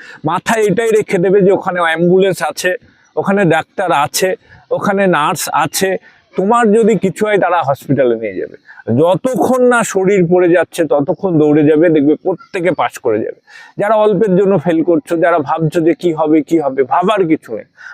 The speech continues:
মাঠে গিয়ে নিজের শেষ বিন্দু পর্যন্ত লড়বে। আর একটা টেকনিক মেনটেন করবে। দেখো,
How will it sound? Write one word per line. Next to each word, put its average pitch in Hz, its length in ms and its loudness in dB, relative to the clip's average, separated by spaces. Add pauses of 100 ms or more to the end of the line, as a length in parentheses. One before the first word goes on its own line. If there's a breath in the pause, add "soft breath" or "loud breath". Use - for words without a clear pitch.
মাঠে 190 500 -2
গিয়ে 220 300 4 (100)
নিজের 185 360 2
শেষ 208 400 -2
বিন্দু 175 360 2
পর্যন্ত 120 460 -4
লড়বে। 92 420 -14 (1300 loud breath)
আর - 120 -2
একটা 180 280 -4
টেকনিক 196 360 0
মেনটেন 160 460 2
করবে। 143 360 0 (280 loud breath)
দেখো, 160 360 -2